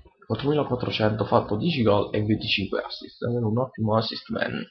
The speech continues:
Abate pagato duemilacento.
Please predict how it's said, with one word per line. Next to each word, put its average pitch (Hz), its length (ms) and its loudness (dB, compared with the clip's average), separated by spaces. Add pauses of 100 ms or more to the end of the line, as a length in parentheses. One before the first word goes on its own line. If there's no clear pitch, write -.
(1120)
Abate 110 340 4
pagato 104 380 2
duemilacento. 104 960 0